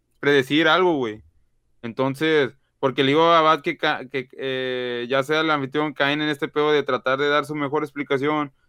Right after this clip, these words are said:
y, y se van, se van, güey, tratando de dar lo mejor, güey. Es, es como que el, tratan de ser como que perfeccio-, perfeccionista, güey.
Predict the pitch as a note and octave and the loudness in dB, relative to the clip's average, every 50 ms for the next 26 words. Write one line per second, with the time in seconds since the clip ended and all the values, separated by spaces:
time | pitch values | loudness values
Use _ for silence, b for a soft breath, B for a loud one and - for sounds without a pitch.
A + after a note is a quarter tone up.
0 | _ _ _ _ _ _ - B2 B2 C3 - C#3 B2+ - C3+ C3 B2+ B2+ C#3 C#3+ | _ _ _ _ _ _ -4 -2 -2 -2 -2 -2 -2 0 0 0 2 2 0 0
1 | C#3+ D3 C3+ - C#3 C3 C3 C3+ C#3+ D3+ D#3 D#3 D#3 C#3+ C#3+ C3+ C3 C#3 C#3 C#3+ | -2 -4 -4 -2 0 2 2 2 2 0 2 2 2 2 2 0 0 0 0 2
2 | D#3 D#3 D#3 D#3 D#3+ E3 E3+ E3 D3 B2+ D#3+ E3+ F3 E3+ E3 E3+ E3 D#3 C#3+ A2+ | 4 4 4 4 4 2 2 2 0 2 2 2 2 4 2 0 0 0 -2 -4
3 | E2 A2 C#3 C#3 C3+ C3+ - C3 D3 C#3+ D3 D3+ C3+ _ - - F3 E3+ E3 D3 | -4 -2 -2 -2 -2 -4 -4 0 2 2 2 0 -2 _ -16 -10 -8 -8 -8 -4
4 | - E3 D3 D3 C#3+ B2 - - _ _ _ _ _ _ _ _ _ _ _ _ | -2 0 0 0 -2 -4 -8 -14 _ _ _ _ _ _ _ _ _ _ _ _
5 | _ - - C#3 C3+ - E3+ E3+ D#3+ D3 C3 D#3+ E3 E3+ E3+ - E3+ E3+ D#3 C#3+ | _ -4 -2 -2 0 0 -2 -2 -2 -2 0 0 2 2 0 0 -2 -4 -2 -2
6 | D#3 C3 - C#3+ B2+ C#3 C#3 B2+ C3 C3 - - _ _ - C3+ A#2+ B2 C3 A#2+ | -2 -2 -2 -4 0 0 -2 0 -2 -6 -8 -8 _ _ -10 -8 -6 -6 -6 -4
7 | B2+ B2+ B2+ C#3 D#3+ D#3+ - - F3+ F3+ G3 A3 | -4 -4 -4 -4 -6 -6 -6 -6 -6 -4 -6 -8